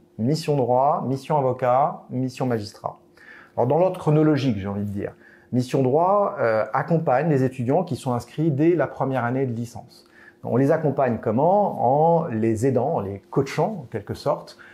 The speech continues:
euh, dans la préparation de ce qu'on appelle les travaux dirigés. Euh, vous le verrez, pour, euh, ceux qui, euh, s'inscrivent à, en fac de droit l'année prochaine, ou ceux qui peut-être, euh, euh, ont déjà fait une première année, euh, de droit,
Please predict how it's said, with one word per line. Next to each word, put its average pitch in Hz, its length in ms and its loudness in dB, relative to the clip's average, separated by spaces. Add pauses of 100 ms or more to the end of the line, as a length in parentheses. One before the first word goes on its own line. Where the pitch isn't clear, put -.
(220)
euh, 107 260 2
dans 156 280 2
la 117 180 2
préparation 156 840 -2
de 113 120 -2
ce 113 80 -4
qu'on 107 140 -4
appelle 139 320 0
les 120 160 0
travaux 135 320 -2
dirigés. 113 420 -4 (640)
Euh, 95 320 0
vous 95 160 -4
le 104 80 -4
verrez, 147 240 2
pour, 110 300 0
euh, 101 80 2
ceux 120 220 0
qui, 113 320 -4
euh, 95 160 -2
s'inscrivent 110 540 -4
à, 98 320 -2
en 95 60 -6
fac 120 180 -4
de 117 80 -4
droit 117 200 0
l'année 101 120 -2
prochaine, 196 460 0
ou 101 160 -4
ceux 127 240 0
qui 101 200 -6
peut-être, 117 520 -2
euh, 95 160 -4 (340)
euh, - 260 -4 (160)
ont 101 180 -6
déjà 120 300 0 (260)
fait - 180 -2
une 135 140 2
première 127 320 0
année, 120 360 0
euh, 98 540 0
de 101 120 -4
droit, 170 360 0